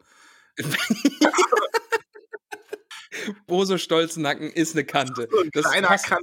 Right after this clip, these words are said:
Speaker 2: also das ist so ein kantiger Hobbit. Wenn,
Speaker 1: Ja.
Speaker 2: wenn,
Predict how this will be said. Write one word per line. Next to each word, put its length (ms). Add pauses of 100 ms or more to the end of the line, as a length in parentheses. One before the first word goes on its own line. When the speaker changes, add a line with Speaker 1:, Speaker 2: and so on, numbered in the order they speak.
Speaker 2:
also 160
das 340
ist 140
so 140
ein 160 (100)
kantiger 640
Hobbit. 480 (400)
Wenn, 380
Speaker 1:
Ja. 220
Speaker 2:
wenn, 100